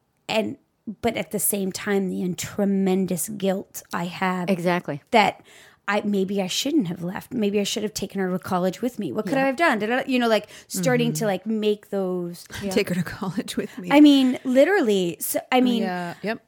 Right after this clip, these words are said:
Speaker 3: Mm-hmm.
Speaker 1: I, I don't think it's a coincidence that when I had my blow up with my, my mother, that kind of ended our relationship three years ago, where I actually severed those bonds completely.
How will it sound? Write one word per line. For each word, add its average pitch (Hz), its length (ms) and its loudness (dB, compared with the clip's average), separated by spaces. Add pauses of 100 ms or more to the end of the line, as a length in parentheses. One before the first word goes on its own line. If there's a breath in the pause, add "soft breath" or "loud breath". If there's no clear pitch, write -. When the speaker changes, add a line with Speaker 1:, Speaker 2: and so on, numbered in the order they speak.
Speaker 3:
Mm-hmm. 202 280 -2
Speaker 1:
I, 254 220 0
I 269 80 4
don't 302 320 4
think 330 160 -4
it's 302 120 0
a 269 60 0
coincidence 214 760 -2
that 196 160 -4
when 202 180 0
I 196 180 2
had 214 220 -2
my 202 360 0
blow 190 280 0
up 180 220 -4
with 185 180 -6
my, 180 360 -2 (160)
my 185 260 -2
mother, 185 500 -4 (220)
that - 180 -6
kind 190 220 -2
of 165 80 -4 (180)
ended 190 360 0
our 175 120 -2
relationship 185 920 -4 (560)
three 208 240 -8
years 196 320 -2
ago, - 240 -10
where 190 160 -10
I 196 240 -12
actually - 360 -4
severed 190 580 -4
those 202 320 -6
bonds 190 500 -2
completely. - 840 -6